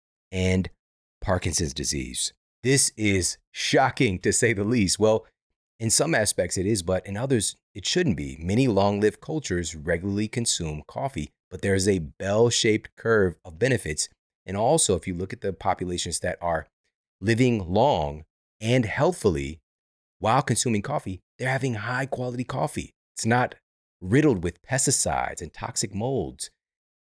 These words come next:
and these nefarious things that increase inflammation. So the quality of coffee matters, number one. But what if we take it a step further? What if we infuse that coffee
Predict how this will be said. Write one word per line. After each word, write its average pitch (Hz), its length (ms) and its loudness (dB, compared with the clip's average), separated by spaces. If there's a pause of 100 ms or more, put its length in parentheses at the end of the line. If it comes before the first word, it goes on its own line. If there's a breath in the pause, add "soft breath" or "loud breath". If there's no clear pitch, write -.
and 107 80 -4
these 95 200 2
nefarious 120 540 2
things 85 340 -8
that 80 300 -2 (360)
increase 175 420 0
inflammation. 71 640 -10 (240)
So 101 180 2
the 95 100 2
quality 120 520 -2
of - 160 -16
coffee 87 340 -6
matters, 85 380 -2
number 76 180 -6
one. 113 300 2 (1080)
But 107 80 2
what 120 180 2
if 160 100 -2
we 160 80 2
take - 240 -4
it 143 40 0
a - 20 -2
step - 260 -6
further? 123 400 -2 (480)
What 131 160 2
if 139 120 0
we 147 120 2
infuse 156 640 0
that - 180 0
coffee 78 480 -6